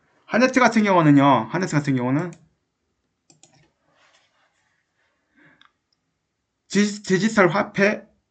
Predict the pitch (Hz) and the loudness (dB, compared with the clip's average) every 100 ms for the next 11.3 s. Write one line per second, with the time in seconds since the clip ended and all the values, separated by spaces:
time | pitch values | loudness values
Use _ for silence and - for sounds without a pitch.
0 | _ - 151 156 147 143 135 120 113 117 | _ -2 0 2 0 -2 -4 -8 -12 -16
1 | _ _ _ _ _ _ _ _ _ _ | _ _ _ _ _ _ _ _ _ _
2 | _ _ _ _ _ _ _ - 143 226 | _ _ _ _ _ _ _ -14 -6 -2
3 | 208 175 156 196 - - _ - 165 214 | 0 2 2 0 -4 -20 _ -4 -2 0
4 | 220 226 202 151 - 135 143 147 160 170 | 2 2 2 -4 -8 -6 -2 -2 -4 -6
5 | 165 135 131 - 117 117 113 123 - _ | -6 -6 -10 -10 -10 -8 -12 -14 -20 _
6 | _ _ _ _ _ _ _ _ _ _ | _ _ _ _ _ _ _ _ _ _
7 | _ _ _ _ _ _ _ _ _ - | _ _ _ _ _ _ _ _ _ -2
8 | 147 147 170 147 151 156 147 143 143 143 | 0 2 2 4 6 6 4 2 -2 -10
9 | 147 151 151 147 160 139 160 147 143 143 | -6 2 2 2 0 2 2 2 2 2
10 | 147 151 151 156 151 151 156 143 131 143 | 0 0 -2 0 0 -4 -4 -6 -6 -8
11 | 127 120 117 | -10 -10 -14